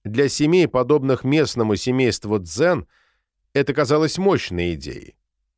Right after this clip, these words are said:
По прошествии почти двух столетий, в две тысячи шестнадцатом году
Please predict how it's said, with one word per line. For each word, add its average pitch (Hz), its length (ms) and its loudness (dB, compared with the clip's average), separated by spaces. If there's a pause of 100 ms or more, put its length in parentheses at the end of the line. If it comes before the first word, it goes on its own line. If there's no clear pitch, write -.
(120)
По 123 120 0
прошествии 170 640 0
почти 160 380 0
двух 160 280 -2
столетий, 131 640 -2
в 76 120 -8
две 110 200 0
тысячи 147 480 -4
шестнадцатом 110 880 -2
году 90 440 -4